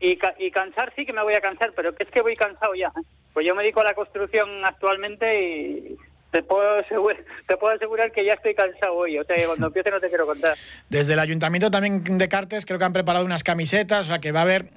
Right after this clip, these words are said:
Speaker 2: La gente va a poder colaborar y participar en esto y sobre todo, pues eso, ¿no? Se trata de, de dar a conocer
Speaker 1: Sí.
Speaker 2: este, este síndrome de Pierpont.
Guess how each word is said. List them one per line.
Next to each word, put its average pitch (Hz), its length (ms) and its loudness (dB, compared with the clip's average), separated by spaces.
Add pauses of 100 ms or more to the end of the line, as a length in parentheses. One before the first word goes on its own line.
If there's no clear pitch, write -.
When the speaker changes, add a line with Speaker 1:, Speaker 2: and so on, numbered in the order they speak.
Speaker 2:
La 156 120 -4
gente 208 200 0
va 214 60 4
a 208 40 -2
poder 202 180 -2
colaborar 190 380 4
y 196 60 0
participar 175 560 0
en 185 80 -4
esto 190 220 0
y 202 60 0
sobre 160 180 0
todo, 165 160 2
pues 160 160 0
eso, 135 200 -2
¿no? 127 120 -4
Se 139 120 -6
trata 143 260 2
de, 127 600 0
de 123 360 -2
dar 170 140 4
a 180 80 -2
conocer 170 400 0
Speaker 1:
Sí. 165 60 0
Speaker 2:
este, 147 360 -2
este 143 180 -2
síndrome 147 360 0
de 135 100 0
Pierpont. 143 400 0